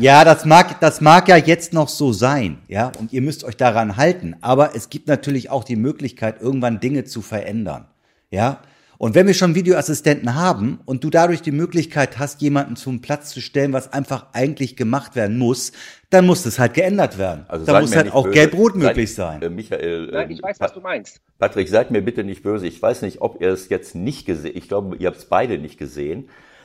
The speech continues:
Speaker 2: Schaut euch es bitte an. Und danach,
Speaker 3: Ich guck's mir an.
Speaker 2: und danach werden wir
Speaker 3: Ich
Speaker 2: nicht
Speaker 3: gucke Szenen heute nach-, heute Nachmittag
Speaker 2: So.
Speaker 3: sowieso an, weil ich mir die anschauen muss. Ich gucke mir eh alle an, die wichtig
Speaker 2: Ja.
Speaker 3: und relevant sind.
Speaker 2: Und danach
Speaker 3: Ähm,
Speaker 2: werden wir nicht mehr darüber diskutieren,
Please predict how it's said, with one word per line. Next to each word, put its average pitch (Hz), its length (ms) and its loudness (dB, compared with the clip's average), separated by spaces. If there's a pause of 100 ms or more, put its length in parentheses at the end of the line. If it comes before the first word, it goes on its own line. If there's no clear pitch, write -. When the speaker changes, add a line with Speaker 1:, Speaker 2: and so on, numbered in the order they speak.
(280)
Speaker 2:
Schaut 110 400 2
euch 107 180 -6
es - 200 -14
bitte - 320 -8
an. 71 300 -4 (320)
Und 82 180 -10
danach, 90 400 0
Speaker 3:
Ich 175 80 -8
guck's 82 120 -12
mir - 120 -16
an. - 60 -20 (160)
Speaker 2:
und 95 180 -6
danach 92 420 -2
werden 101 220 -2
wir 90 140 0
Speaker 3:
Ich - 0 -
Speaker 2:
nicht 92 180 -6
Speaker 3:
gucke 180 60 -2
Szenen 160 160 -2
heute 170 180 -2
nach-, 156 180 -4
heute 151 240 -4
Nachmittag 151 360 -8
Speaker 2:
So. 143 80 -10
Speaker 3:
sowieso 156 260 -6
an, 151 260 -6
weil 147 120 -8
ich 139 100 -12
mir 151 100 -14
die 147 120 -8
anschauen 135 320 -6
muss. 156 260 -6
Ich - 160 -8
gucke - 160 -8
mir 135 100 0
eh 147 120 2
alle 135 180 2
an, 139 140 -2
die 139 120 -2
wichtig 139 240 -6
Speaker 2:
Ja. 143 100 -2
Speaker 3:
und 131 60 -4
relevant 135 360 -2
sind. - 180 -16
Speaker 2:
Und 90 180 -8
danach 107 360 4
Speaker 3:
Ähm, 123 80 2
Speaker 2:
werden 123 240 2
wir 107 100 4
nicht 127 220 -6
mehr 139 140 2
darüber 117 360 2
diskutieren, - 920 -4